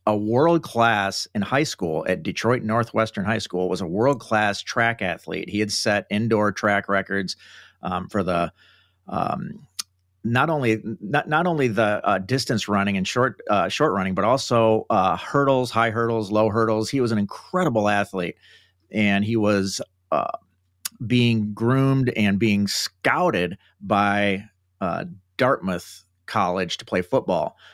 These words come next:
because Dartmouth College was one of the very rare instances where colleges would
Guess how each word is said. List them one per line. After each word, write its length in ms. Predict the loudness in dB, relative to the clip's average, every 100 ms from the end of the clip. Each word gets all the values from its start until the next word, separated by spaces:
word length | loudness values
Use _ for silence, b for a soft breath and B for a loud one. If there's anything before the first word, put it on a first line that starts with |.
| b
because 240 | -6 -4 0
Dartmouth 420 | 2 0 -2 -8
College 380 | -2 0 2 -2
was 120 | -6
one 160 | -2 -2
of 80 | 2
the 280 | 0 0 -6
very 340 | -2 0 2
rare 640 | 0 0 2 4 2 0 -2 _ _ -8
instances 520 | -6 -2 -2 -2 -2
where 120 | -4
colleges 580 | -2 0 0 0 -4 -4
would 200 | -2